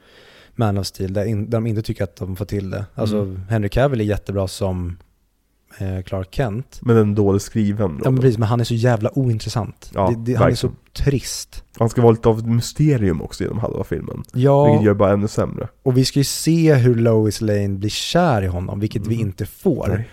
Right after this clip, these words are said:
Speaker 1: Men det får vi ju med Peggy här.
Speaker 2: Mm.
Speaker 1: Vi ser ju direkt varför hon blir kär i honom.
Speaker 2: Exakt.
Speaker 1: I till och med flera olika stadier, vilket är kanon.
Speaker 2: Mm. Okej. Eh, betyg på filmen då?
Speaker 1: Den landar nog bara på en tre av fem.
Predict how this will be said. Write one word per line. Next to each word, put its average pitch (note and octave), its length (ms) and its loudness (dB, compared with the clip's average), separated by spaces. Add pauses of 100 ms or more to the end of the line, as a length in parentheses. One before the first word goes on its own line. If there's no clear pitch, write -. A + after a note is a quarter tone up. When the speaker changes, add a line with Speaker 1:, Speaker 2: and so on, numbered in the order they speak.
(200)
Speaker 1:
Men A2 140 0
det A#2 100 4
får D#3 360 6
vi B2 140 4
ju G#2+ 360 4
med A2+ 160 -2
Peggy F#2+ 340 2
här. A#2+ 360 -2 (140)
Speaker 2:
Mm. G#2 100 -4
Speaker 1:
Vi B2 60 0
ser D3 140 0
ju C3 60 0
direkt G#2+ 520 -2
varför G#2 260 0
hon F#2+ 280 -4
blir F#2+ 100 -6
kär G2 220 -6
i G2 40 -4
honom. F#2+ 240 -8 (220)
Speaker 2:
Exakt. - 360 -14
Speaker 1:
I A2+ 260 -4
till - 200 -2
och G#2+ 60 0
med G#2 100 -2
flera A2+ 420 -2
olika G#2 320 -4
stadier, G2+ 680 -2 (100)
vilket G#2+ 260 -6
är G2 40 -6
kanon. G#2 380 -10 (100)
Speaker 2:
Mm. A2+ 240 -8 (1400)
Okej. - 520 -4 (160)
Eh, A#2 440 4
betyg C#3+ 380 0
på B2+ 80 -4
filmen F2+ 240 -2
då? - 60 -4 (3000)
Speaker 1:
Den D#3 320 4
landar F3+ 420 0
nog F#3 140 0
bara A#2+ 140 4
på A2+ 100 -2
en G#2+ 60 -2
tre G#2+ 200 -2
av G2 60 0
fem. - 400 -6